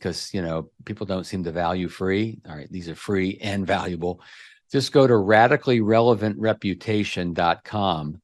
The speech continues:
Radically relevant reputation dot com. No gimmicks. They're free. Just get 'em.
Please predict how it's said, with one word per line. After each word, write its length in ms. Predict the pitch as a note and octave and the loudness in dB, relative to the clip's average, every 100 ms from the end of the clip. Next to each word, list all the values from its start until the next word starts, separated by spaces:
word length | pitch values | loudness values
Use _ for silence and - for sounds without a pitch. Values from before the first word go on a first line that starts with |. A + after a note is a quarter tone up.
| _ _ - | _ _ -4
Radically 460 | F2 G#2+ B2+ B2+ | -2 0 0 0
relevant 500 | A2+ G#2+ A2 G2+ G#2 | 0 2 2 0 -2
reputation 720 | G2+ F#2 F#2+ F2 G#2 F#2+ G#2 | -4 -4 -4 -4 -4 -2 -6
dot 300 | F2 F2 E2+ | -4 -2 -4
com. 340 | - F#2+ F2+ E2+ | -4 -2 0 0
No 160 | G2 | -2
gimmicks. 440 | A2 A2 F#2+ E2+ - | 0 0 0 -4 -4
They're 140 | G#2 | -4
free. 320 | G#2+ G#2+ F#2 | -4 -2 -2
Just 220 | F#2 G2+ - | -2 -6 0
get 160 | G#2+ | 0
'em. 160 | F2 | 0